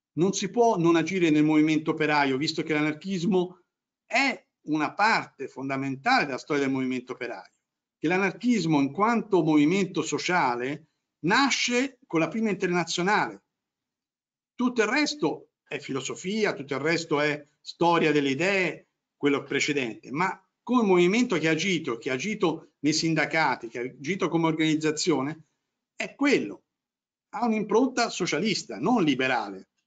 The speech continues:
non di altro genere. E loro rivendicano questo. Lo scontro avviene su questo.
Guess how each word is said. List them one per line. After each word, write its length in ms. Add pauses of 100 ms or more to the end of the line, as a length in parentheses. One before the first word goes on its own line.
(160)
non 640
di 140
altro 280
genere. 460 (800)
E 100
loro 260
rivendicano 840
questo. 560 (540)
Lo 80
scontro 440
avviene 320
su 180
questo. 540